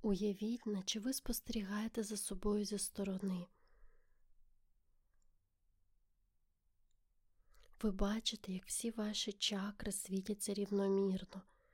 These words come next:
Ви відчуваєте баланс. Зробіть вдих, видих. Видихайте через стопи.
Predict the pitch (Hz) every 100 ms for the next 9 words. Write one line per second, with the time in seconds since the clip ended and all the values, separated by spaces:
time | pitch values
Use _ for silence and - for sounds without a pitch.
0 | _ _ _ _ _ _ _ _ 214 190
1 | 202 - 196 196 196 196 190 165 196 190
2 | 185 185 175 - - _ _ _ _ _
3 | _ _ _ _ _ - - 190 185 196
4 | - - 196 196 196 196 - - - -
5 | _ _ - - - 196 175 170 180 -
6 | 175 - - _ _ _ - - _ _
7 | _ _ _ _ _ _ _ _ _ _
8 | 202 202 202 - 196 202 208 - 202 190
9 | 185 - - 196 196 196 196 185